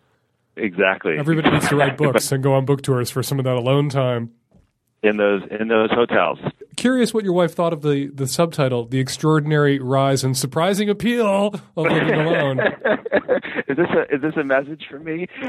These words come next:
Speaker 1: I mean, look, the,
Speaker 2: <laughs>
Speaker 1: the, I, I always have to say this when I give talks about the book, like, the, the, the, the book is not the case to go solo. You know,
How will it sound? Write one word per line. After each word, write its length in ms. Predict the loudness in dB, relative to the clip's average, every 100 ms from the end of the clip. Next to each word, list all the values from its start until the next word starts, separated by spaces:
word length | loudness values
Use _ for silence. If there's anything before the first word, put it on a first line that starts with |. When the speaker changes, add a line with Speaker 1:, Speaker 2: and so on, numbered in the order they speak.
| -2
Speaker 1:
I 100 | -2
mean, 140 | 2 2
look, 160 | 2
the, 240 | 2 -2 0
Speaker 2:
<laughs> 220 | -4 -2
Speaker 1:
the, 180 | 0 0 -2 _ _ _ _ -2
I, 240 | 2 4
I 100 | 4
always 160 | 4 2
have 120 | 0 -2
to 80 | 0
say 140 | 2
this 140 | 2 -2
when 140 | -2 -2
I 60 |
give 160 | -2 -2
talks 260 | 0 0 -2
about 220 | -4 -4
the 60 |
book, 240 | -4 -6 -4
like, 140 | -10 _ _ _
the, 140 | -2 -2 -2
the, 140 | -2 -2
the, 120 | -8 -8 _ -6
the 80 | -2
book 240 | 0 0
is 120 | -2 0
not 280 | 2 2
the 80 | -2
case 280 | -2 0 0 -4
to 80 | -4
go 180 | -2 -2 0
solo. 420 | 0 2 2 2
You 120 | 0
know, 280 | 0 -2 -2